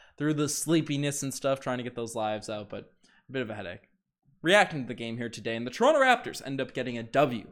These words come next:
against, uh, the Charlotte Hornets, which was a nice, nice win, and we had some solid performances. I mean, Pascal Siakam, twenty-eight, seven and s-, seven and eight.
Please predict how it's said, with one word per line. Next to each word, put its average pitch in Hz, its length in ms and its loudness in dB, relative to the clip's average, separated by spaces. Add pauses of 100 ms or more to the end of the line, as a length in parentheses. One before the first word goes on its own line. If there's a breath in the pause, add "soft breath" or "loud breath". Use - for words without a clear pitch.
(160)
against, 127 540 -2
uh, 120 220 2 (360 loud breath)
the - 60 -16
Charlotte 151 340 2
Hornets, 127 360 -4
which 139 180 -8
was 170 160 0
a 202 60 0
nice, 285 420 2
nice 269 360 0
win, - 180 -4 (100)
and 131 200 -2
we 135 100 -4
had 156 260 4
some 139 160 -6
solid 147 320 -2
performances. 135 640 -8 (320 soft breath)
I 123 60 -8
mean, 131 140 -6
Pascal 156 400 -2
Siakam, 120 500 -4
twenty-eight, 123 560 -6
seven 117 400 -6
and 90 120 -16
s-, - 200 -20 (160)
seven 120 300 -6
and 104 120 -10
eight. 185 340 -4